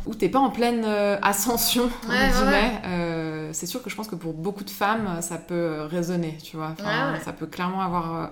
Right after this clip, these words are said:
Speaker 1: un sens et, et les aider. Et puis, euh, puis après, finalement, avoir un enfant à quarante ans, est-ce que c'est si, euh, enfin, à quarante ans ou plus, hein, mais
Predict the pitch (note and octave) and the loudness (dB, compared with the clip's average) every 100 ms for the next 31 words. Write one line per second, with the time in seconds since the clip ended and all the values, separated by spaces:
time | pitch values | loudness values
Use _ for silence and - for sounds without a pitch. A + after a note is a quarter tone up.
0 | E3+ E3 - F#3 G3 G3 D#3+ D#3 D#3+ - | -6 -6 -6 -4 -4 -4 -4 -4 -6 -10
1 | - - - E3+ D#3+ D3+ D#3+ E3 F3 A3 | -20 -20 -8 -2 0 0 0 2 2 2
2 | D#3+ - E3 D#3 D#3 D3+ D#3 - - - | 0 -4 -4 -2 -2 -6 -8 -14 -20 -20
3 | - - - - - - - D3+ D3+ - | -20 -20 -20 -20 -20 -18 -10 -8 -8 -6
4 | F3 F3 D#3 E3 F3+ E3 D#3+ D#3+ - E3+ | -6 -4 -4 -2 -2 -2 -4 -6 -8 -8
5 | D#3+ E3 E3 E3+ G3 F#3+ D#3+ - D#3 - | -6 -6 -8 -6 -8 -8 -8 -8 -8 -6
6 | - E3+ E3+ D#3+ D3+ D#3 D3 - - D3+ | -6 -4 -4 -4 -6 -8 -12 -14 -14 -14
7 | D3+ E3 D#3+ D#3+ A3 A#3 F3+ F#3 D#3 | -12 -8 -8 -8 -8 -8 -8 -8 -6